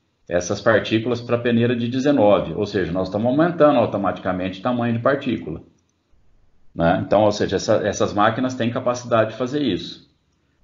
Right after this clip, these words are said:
Agora, nos resta saber se esse aumento de tamanho de partícula, se ele vai afetar a digestão dos grãos ou não, porque nós temos que pensar nos grãos também.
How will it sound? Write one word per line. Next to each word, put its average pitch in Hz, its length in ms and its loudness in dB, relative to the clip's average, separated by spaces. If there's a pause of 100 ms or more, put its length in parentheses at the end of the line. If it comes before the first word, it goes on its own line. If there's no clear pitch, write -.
(380)
Agora, 110 300 4
nos 117 200 2
resta 127 280 4
saber 123 460 2
se 131 280 -4
esse 127 140 0
aumento 110 380 0
de 104 100 -6
tamanho 101 300 -2
de 95 80 -10
partícula, 107 600 0
se 110 120 -4
ele 110 140 2
vai 117 640 2 (360)
afetar 110 600 4
a 107 40 2
digestão 104 520 -2
dos 117 180 -4
grãos 120 320 0
ou 165 120 0
não, 131 180 2
porque 90 200 -6
nós 92 140 -6
temos 110 160 -4
que 120 80 -8
pensar 113 320 -2
nos 90 140 -4
grãos 90 240 -6
também. 73 380 -6